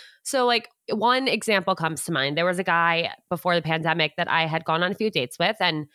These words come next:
in person felt like the connection was amazing. Everything was going great. I would be like, "Okay, this is a hundred percent going somewhere. Like, we're so into each other. We're hitting it off. This is really great." And when we were in person, I'm like, "I have nothing to doubt. Like,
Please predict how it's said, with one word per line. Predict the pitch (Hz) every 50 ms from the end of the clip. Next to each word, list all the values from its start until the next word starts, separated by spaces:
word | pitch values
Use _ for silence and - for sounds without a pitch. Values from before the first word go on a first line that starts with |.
| _ _ _ _ _ -
in | 208 220 233
person | 208 - 196 196 190 - 208 202 190 185 180 147 - - _ _ _ _ _
felt | 196 190
like | 123 165 -
the | - 165
connection | - 170 160 147 - -
was | 156 143 135
amazing. | 160 175 196 208 202 190 196 190 -
Everything | - 147 160 160 165 151
was | 151 139
going | 165 151 139 135 135 - _ _
great. | 202 214 214 202 196 - - - - - - -
I | - 180
would | 170 170 156 -
be | - 165
like, | 160 165
"Okay, | 175 170 170 143
this | 135 156 151 135
is | 156
a | 170 147
hundred | 135 165 156 143 156
percent | - 151 143 151 143 139
going | 170 160 156 151 147
somewhere. | - 165 165 160 147 143 147 139 -
Like, | 85 123 135 - -
we're | - 175 165
so | - - 180 156 -
into | - 180 175 - 185
each | 175 165 - 185
other. | 170 170 156 165 160 160 156 143
We're | 135 139
hitting | 139 151 147 151 147
it | 151 165
off. | 156 151 151 151 - -
This | 175 - -
is | 147 139
really | 139 139 175 165 156 165
great." | 151 - - 151 147 147 143 - - 214 - - -
And | - 175 185
when | 185 190
we | 202 196
were | 190
in | - - 190
person, | - 240 240 - - 190
I'm | 170
like, | 160 - -
"I | - 196
have | 214 175 151
nothing | 151 151 160 143 - 139 131
to | - 127
doubt. | - 98 95 - - _ _ -
Like, | 151 -